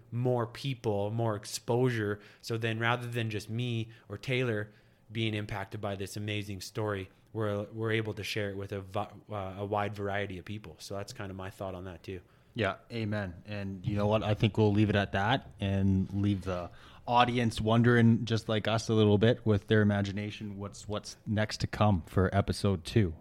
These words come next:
Speaker 2: And, uh,
Speaker 1: And this one was just a winged episode, so
Speaker 2: pretty well, right?
Speaker 1: you
Speaker 2: It's
Speaker 1: know,
Speaker 2: the intro,
Speaker 1: well, there's
Speaker 2: so.
Speaker 1: no better way to do an intro to, than just to kind of fly by the seat of your pants.
Speaker 2: From the head, from the heart.
Speaker 1: Yeah.
Speaker 2: So,
Speaker 1: Yeah,
Speaker 2: yeah,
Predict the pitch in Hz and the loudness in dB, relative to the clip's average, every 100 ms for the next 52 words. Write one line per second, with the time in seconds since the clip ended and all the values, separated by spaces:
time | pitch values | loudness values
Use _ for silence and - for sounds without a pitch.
0 | _ 101 95 92 90 90 90 151 220 165 | _ 0 2 2 2 2 2 4 4 4
1 | 131 123 - 107 92 120 113 104 101 101 | 2 0 -2 -2 -2 -2 0 -2 -4 -6
2 | - 95 - 104 95 139 113 90 85 95 | -6 -6 -4 0 8 12 12 12 10 8
3 | 107 120 123 120 101 - 85 82 151 170 | 8 8 8 8 8 6 -2 0 6 6
4 | 175 170 185 180 175 170 151 151 151 143 | 6 4 4 4 6 6 6 4 4 2
5 | 139 127 127 135 127 107 - 113 113 113 | 2 2 0 0 0 0 -2 -2 -2 0
6 | 117 - 117 120 117 110 - 107 110 113 | -2 -2 -4 -2 -2 -2 -2 0 2 0
7 | 104 107 113 101 90 98 80 - - 120 | -4 -4 -4 -6 -6 -8 -10 -10 0 2
8 | 127 110 117 117 123 113 95 101 87 - | 2 0 0 -2 -2 0 2 2 0 -6
9 | - 131 127 101 90 85 - - 123 120 | -2 2 4 4 0 -4 -14 -6 2 4
10 | 87 | 4